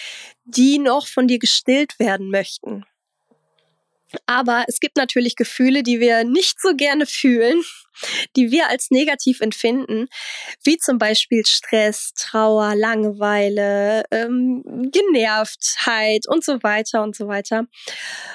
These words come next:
Und ja, hier greifen wir dann häufig zum Essen, ohne dieses Gefühl überhaupt zu fühlen. Und wir verdrängen damit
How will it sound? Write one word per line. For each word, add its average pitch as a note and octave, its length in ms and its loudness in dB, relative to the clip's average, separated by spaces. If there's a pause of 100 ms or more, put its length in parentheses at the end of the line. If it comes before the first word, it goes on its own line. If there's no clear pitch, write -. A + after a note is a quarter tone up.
Und A#3 480 0
ja, A3+ 160 2
hier C4+ 200 0
greifen C#4+ 400 0
wir A#3 100 4
dann A3+ 200 -2
häufig C4+ 380 0
zum A#3+ 240 -2
Essen, A#3+ 420 0
ohne D4+ 300 2
dieses B3 280 -4
Gefühl B3+ 360 0
überhaupt A#3 340 0
zu A#3+ 100 -4
fühlen. B3+ 520 2
Und A#3 180 0
wir A#3+ 80 -2
verdrängen A#3+ 720 0
damit G3+ 460 0